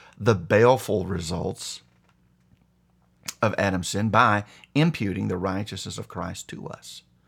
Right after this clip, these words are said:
Such an imputation is an act of grace. It is totally undeserved. And now you're starting to feel, uh, the co-,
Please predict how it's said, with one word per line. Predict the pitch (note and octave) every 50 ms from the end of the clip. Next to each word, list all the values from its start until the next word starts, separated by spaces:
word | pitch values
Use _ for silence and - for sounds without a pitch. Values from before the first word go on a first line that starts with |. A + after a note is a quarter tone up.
| _ _ - - - _ _
Such | - - - D3 C#3+ - D3+
an | B2 A#2
imputation | G#2+ G#2+ - F2+ - G2+ F2+ F#2+ - G2 G2 -
is | G2 F2+ F#2
an | F#2+ F#2
act | F2+ F#2 F#2 - - - -
of | - F#2+ F#2 - - _ _ _ _ _ _
grace. | - A2+ G#2 G#2+ A#2 A2+ G2+ F#2+ - - - - - _ - - - - - _
It | - A#2+ A2+
is | A2+ A2 -
totally | - A#2+ A2+ A2 G#2+ G#2+ G#2+ G2+ - - _ _ _ _ _ - - _ _ -
undeserved. | A2 G#2 G2+ G2+ G2 F#2+ G2+ F2 F#2 F#2+ F2+ F2+ E2+ - G#2+ - - - _ _ _ _ _ _ - - - _
And | - G#2 A2
now | G#2+ A2
you're | A#2+ C3 C3+ A2+
starting | - - C3 A2 A2 A2+ A2+ A2
to | A2 G#2+
feel, | F2+ - - A2 G2 F#2+ F#2+ F#2+ F#2 - _ - - - - - - _ _ _ _ _ _ _ _ _ _ _ - _ -
uh, | A2 F2+ F2 E2+ G2+ G#2+ - _ _ _ _
the | F3 F3+ G#3 G3+ F#3+
co-, | - - A2+ -